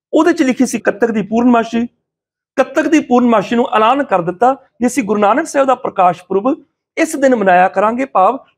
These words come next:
ਇਸ ਦਿਨ ਨੂੰ ਸਮਰਪਿਤ ਕਰਦੇ ਹਾਂ। ਭਾਵ ਕੱਤਕ ਦੀ ਪੂਰਨਮਾਸ਼ੀ ਗੁਰੂ ਨਾਨਕ ਸਾਹਿਬ ਦੇ ਪ੍ਰਕਾਸ਼ ਪੁਰਬ ਦੀ ਯਾਦ 'ਚ ਮਨਾਇਆ ਜਾਏਗੀ। ਯਾਦ 'ਚ ਮਨਾਉਂਦੇ ਮਨਾਉਂਦੇ ਹੌਲੀ ਹੌਲੀ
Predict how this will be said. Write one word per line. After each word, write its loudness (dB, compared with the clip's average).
ਇਸ -2
ਦਿਨ -4
ਨੂੰ -2
ਸਮਰਪਿਤ -4
ਕਰਦੇ -2
ਹਾਂ। -14
ਭਾਵ 2
ਕੱਤਕ -2
ਦੀ 2
ਪੂਰਨਮਾਸ਼ੀ -2
ਗੁਰੂ 0
ਨਾਨਕ 0
ਸਾਹਿਬ -2
ਦੇ -2
ਪ੍ਰਕਾਸ਼ -2
ਪੁਰਬ -8
ਦੀ 0
ਯਾਦ 2
'ਚ -8
ਮਨਾਇਆ -2
ਜਾਏਗੀ। -8
ਯਾਦ 4
'ਚ -6
ਮਨਾਉਂਦੇ -2
ਮਨਾਉਂਦੇ -4
ਹੌਲੀ 0
ਹੌਲੀ 0